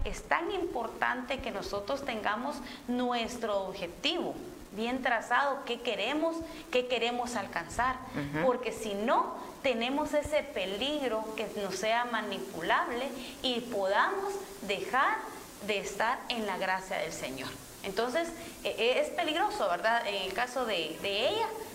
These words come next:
Speaker 1: haber entablado una amistad, ¿como para qué? Como para poder creer lo que, porque ahí hubo una seducción.
Speaker 2: Hubo una seducción.
Speaker 1: En el oír.
Speaker 2: Sí, y definitivamente, como no está escrito en la palabra del Señor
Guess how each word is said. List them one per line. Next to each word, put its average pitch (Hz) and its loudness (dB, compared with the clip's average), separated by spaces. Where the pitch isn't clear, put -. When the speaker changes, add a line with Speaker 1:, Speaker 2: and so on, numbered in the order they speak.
Speaker 1:
haber 214 4
entablado 254 2
una 254 -2
amistad, 208 2
¿como 240 0
para 180 0
qué? 302 2
Como 202 0
para 180 0
poder 233 0
creer 247 4
lo 196 0
que, - -4
porque - 0
ahí 247 2
hubo 320 2
una 262 0
seducción. - -2
Speaker 2:
Hubo 220 0
una 180 2
seducción. 160 -2
Speaker 1:
En 214 -2
el 185 0
oír. 220 -2
Speaker 2:
Sí, 254 4
y 247 6
definitivamente, 254 6
como 220 8
no 254 10
está 349 6
escrito 302 4
en 302 10
la 277 8
palabra 240 8
del 240 0
Señor 208 0